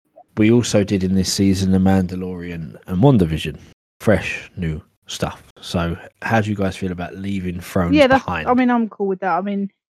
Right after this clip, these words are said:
Speaker 2: I agree. It's just, um, it's, it's a lot,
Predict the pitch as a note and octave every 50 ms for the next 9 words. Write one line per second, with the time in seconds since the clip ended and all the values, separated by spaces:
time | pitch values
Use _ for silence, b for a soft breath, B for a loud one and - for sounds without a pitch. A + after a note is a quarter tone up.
0 | _ _ _ _ _ _ _ _ _ _ _ _ _ _ _ _ _ - - C#4
1 | B3+ A#3 A3 G#3+ A3+ A3+ A3 G#3+ G3 F#3+ - - - A#3+ F#3+ - _ - A#3+ A3
2 | G#3+ G#3 G#3 G#3 G#3 G3+ G3 _ _ _ _ _ _ _ - A3+ G3 - - -
3 | A#3+ A3+ - - A3 A3+ A#3 A#3 A3 F#3+ E3+ D#3+